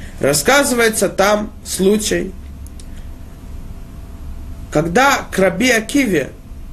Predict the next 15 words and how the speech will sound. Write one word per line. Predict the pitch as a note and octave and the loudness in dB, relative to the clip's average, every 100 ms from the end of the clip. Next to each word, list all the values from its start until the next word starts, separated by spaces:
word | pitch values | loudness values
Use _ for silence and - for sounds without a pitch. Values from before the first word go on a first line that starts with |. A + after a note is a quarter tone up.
| - - - - - - - - | -12 -14 -14 -14 -12 -12 -10 -4
один | B2 D3 G#3+ | -2 2 4
из | A3 F3+ | 6 4
мудрецов | F#3 E3+ D#3+ D#3+ G#3 G3+ | 4 4 2 2 2 2
Талмуда, | F3 D#3 D#3+ G#3 G3 - - - - - - - - - - - - - - - - - - - - - - - - | 2 4 4 2 2 0 -4 -14 -16 -14 -12 -12 -12 -12 -12 -12 -12 -12 -12 -12 -10 -10 -10 -12 -12 -12 -10 -8 2
пришёл | F#3 F#3+ D4 D4+ | 4 6 6 6
один | B3 G#3 B3+ A#3+ | 6 4 4 2
апикорис. | A3 A3 G#3+ G#3+ E3+ A2 - - - - - - - - | 2 0 4 4 4 0 -8 -10 -14 -14 -12 -12 -8 -2
Апикорис — | D3+ - G#3+ D4 E4 B3+ - | 0 0 2 4 4 4 2
это | F3 F#3 | 0 0
тот | F3+ B3 B3 | 2 0 2
человек, | A3 F#3 G#3 A#3+ | 2 2 2 0
который | G3+ G3+ G#3 | 0 2 2
отрицает | G3 G3 F3+ F3 G#3 A3+ G#3+ G#3 - - - - - - - - - - - - - - - - - - - - | 2 0 -2 2 2 4 2 -2 -8 -12 -12 -12 -12 -10 -12 -12 -14 -12 -12 -12 -12 -12 -12 -14 -14 -12 -12 -4
власть | E3+ F#3 G#3 - - | 2 4 4 0 -4
Творца | D#3 D#3+ D3 - E3+ E3+ | 2 2 2 2 2 2